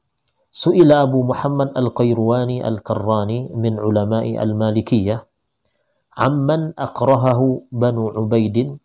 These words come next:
yakni khulafa'a Misr, 'ala ad-dukhuli fi da'watihim au yuqtal." Ada salah seorang ulama mazhab Maliki yang bernama Mu-, Abu Muhammad Al-Qayruwani Al-Karrani. Beliau ditanya tentang,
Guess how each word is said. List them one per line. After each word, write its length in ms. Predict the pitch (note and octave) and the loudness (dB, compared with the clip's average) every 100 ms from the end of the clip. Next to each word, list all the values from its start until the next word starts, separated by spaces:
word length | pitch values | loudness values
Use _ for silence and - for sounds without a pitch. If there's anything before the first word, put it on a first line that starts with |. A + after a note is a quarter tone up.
| _ _ _ _ A2+ | _ _ _ _ 0
yakni 400 | A#2 A2+ G#2+ G2 | 2 2 -2 -2
khulafa'a 640 | A2+ G2+ G2 A2 A2 G2 | 0 0 0 0 0 -2
Misr, 320 | F#2+ - - - _ _ _ _ _ _ _ _ _ | -4 -6 -8 -12 _ _ _ _ _ _ _ _ _
'ala 220 | B2 C3+ B2+ | 2 4 4
ad-dukhuli 600 | A2 A#2+ - C3 B2+ A#2 | 2 -2 4 6 6 4
fi 240 | - G#2+ | 2 2
da'watihim 840 | A2 A2 A2 A#2 A#2+ A2 C#3+ F3 E3+ _ - | 2 2 0 0 0 0 0 -4 -12 _ 0
au 320 | C#3 E3 F#3 _ _ _ B2 | 2 2 0 _ _ _ -2
yuqtal." 420 | B2+ - G2 - _ _ _ _ _ _ | -2 0 -4 -4 _ _ _ _ _ _
Ada 160 | B2 C#3 | 2 4
salah 240 | C3+ A#2+ | 4 2
seorang 240 | A#2+ A#2+ A#2+ | 4 2 4
ulama 400 | A2 G#2+ G#2 G2+ | 2 2 0 0
mazhab 320 | G#2+ G2+ A2 | 0 0 0
Maliki 560 | A2 G#2+ G2+ - B2 | 0 0 0 -2 0
yang 80 | G#2+ | 0
bernama 400 | G2 G#2 G2 G2 | -2 -2 -2 -4
Mu-, 160 | G2+ A2+ | -6 -6
Abu 320 | A#2+ G2+ G2+ | -6 -4 -2
Muhammad 480 | G2+ - A#2+ A2 A2+ | -4 -2 -2 -2 -2
Al-Qayruwani 800 | G#2+ - G#2 G#2 G#2 G#2+ G2+ G2+ | -4 -2 -2 0 0 0 -2 -6
Al-Karrani. 640 | G2 G#2+ G2+ G#2+ F#2 A2+ - _ _ _ _ _ | -4 -2 0 0 -2 -6 -12 _ _ _ _ _
Beliau 240 | B2+ C3 | 2 6
ditanya 480 | E3 C3 C3+ C#3+ D3 | 6 4 2 2 -2
tentang, 480 | A#2 G2+ B2+ D3 | -4 -4 -6 -8